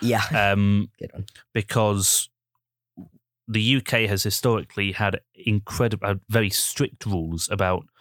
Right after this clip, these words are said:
Speaker 2: gun licensing. I don't
Speaker 1: Yes.
Speaker 2: think they're quite the strictest in the world anymore. I believe Japan actually has remarkably strict gun control laws,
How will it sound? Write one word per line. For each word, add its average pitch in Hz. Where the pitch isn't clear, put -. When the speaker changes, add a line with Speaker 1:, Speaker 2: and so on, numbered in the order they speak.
Speaker 2:
gun 95
licensing. 87
I 95
don't 120
Speaker 1:
Yes. 120
Speaker 2:
think 127
they're 110
quite -
the -
strictest -
in 101
the 98
world 90
anymore. 87
I 90
believe 98
Japan 131
actually -
has 87
remarkably 123
strict -
gun 92
control 90
laws, 82